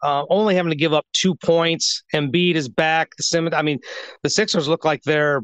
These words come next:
pretty healthy. Tobias Harris was listed as day-to-day. We'll see if he plays tonight.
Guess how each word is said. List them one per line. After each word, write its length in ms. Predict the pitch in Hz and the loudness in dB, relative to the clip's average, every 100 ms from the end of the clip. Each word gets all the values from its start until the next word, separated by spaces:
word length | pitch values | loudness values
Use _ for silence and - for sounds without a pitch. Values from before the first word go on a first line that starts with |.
| - _ _ | -6 _ _
pretty 200 | 190 214 | 0 2
healthy. 460 | 139 196 202 151 139 | 2 2 2 0 0
Tobias 380 | 143 175 175 | 0 2 0
Harris 340 | - 160 165 - | 0 0 0 -2
was 140 | 139 | -4
listed 560 | 127 151 165 - 165 160 | -2 0 0 0 0 0
as 420 | 151 143 143 135 | 0 0 0 0
day-to-day. 540 | 117 151 139 120 143 139 | 0 0 0 0 0 2
We'll 100 | 131 | 0
see 160 | - 135 | -2 -4
if 80 | - | -2
he 120 | 147 - | -8 0
plays 240 | 139 131 | 0 0
tonight. 400 | - 135 135 135 | 0 0 0 0